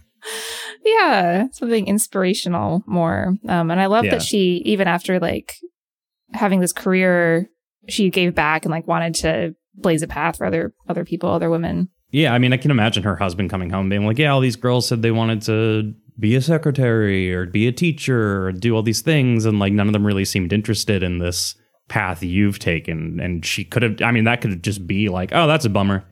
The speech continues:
Speaker 1: Right.
Speaker 2: But, like, she went the
Speaker 1: She's like,
Speaker 2: extra
Speaker 1: "What can I
Speaker 2: mile.
Speaker 1: do about
Speaker 2: Yeah.
Speaker 1: that?" Yeah, well, 'cause she knew how it felt to be someone who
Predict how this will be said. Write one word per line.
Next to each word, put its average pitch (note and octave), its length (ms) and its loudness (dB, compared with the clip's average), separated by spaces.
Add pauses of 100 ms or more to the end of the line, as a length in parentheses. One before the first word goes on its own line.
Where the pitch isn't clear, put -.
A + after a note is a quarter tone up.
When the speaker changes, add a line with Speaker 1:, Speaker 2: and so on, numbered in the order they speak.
(160)
Speaker 1:
Right. F3+ 340 2 (500)
Speaker 2:
But, G2 200 -2
like, F2 340 -6 (120)
she - 120 -8
went F#2+ 140 0
the F#2+ 60 -2
Speaker 1:
She's F#2 100 2
like, F#3 60 2
Speaker 2:
extra F3+ 80 0
Speaker 1:
"What F#3+ 100 0
can G#3+ 100 0
I C4+ 100 2
Speaker 2:
mile. - 80 -2
Speaker 1:
do G3+ 180 2
about D#3 260 0
Speaker 2:
Yeah. G2+ 80 2
Speaker 1:
that?" - 320 -4 (300)
Yeah, G3 380 0
well, G#3 120 -2
'cause B3+ 100 0
she C4 120 0
knew C#4 140 2
how C4 140 2
it G3+ 100 2
felt G#3+ 320 0
to G3+ 100 -2
be F3+ 100 2
someone E3 440 0
who E3 460 -2